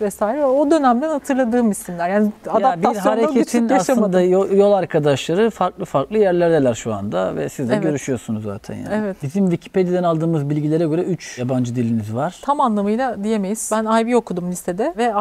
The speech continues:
Speaker 1: I B programının getirdiği şöyle bir temel şart vardı. E, bu programdan çıkan herkes işte ana dili gibi bir yabancı dil,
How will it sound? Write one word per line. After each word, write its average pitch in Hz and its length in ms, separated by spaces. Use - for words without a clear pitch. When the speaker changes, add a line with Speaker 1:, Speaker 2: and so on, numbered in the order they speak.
Speaker 1:
I 214 60
B 233 260
programının 226 540
getirdiği 226 400
şöyle 220 280
bir 214 40
temel 208 320
şart 214 320
vardı. 180 380
E, 208 360
bu 254 200
programdan 202 640
çıkan 247 260
herkes 220 380
işte 220 220
ana 220 200
dili 196 200
gibi 185 220
bir 202 80
yabancı 190 500
dil, 240 120